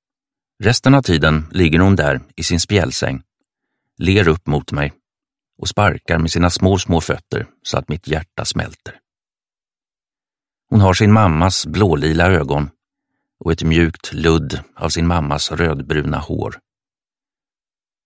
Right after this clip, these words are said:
Och även om jag är precis lika jävig som vilken nybliven pappa som helst, så tänker jag,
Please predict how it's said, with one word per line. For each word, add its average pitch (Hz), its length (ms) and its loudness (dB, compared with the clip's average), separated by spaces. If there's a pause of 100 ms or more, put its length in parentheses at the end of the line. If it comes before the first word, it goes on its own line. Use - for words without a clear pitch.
(140)
Och 98 120 2
även 90 200 4
om 107 200 6
jag 85 400 2
är - 40 2
precis 85 340 -2
lika 87 200 0
jävig 85 640 0
som 85 180 -4
vilken 80 340 -4
nybliven 78 520 -2
pappa 78 300 -4
som 80 140 -4
helst, 78 480 -8
så - 160 -8
tänker 80 300 -2
jag, 73 260 0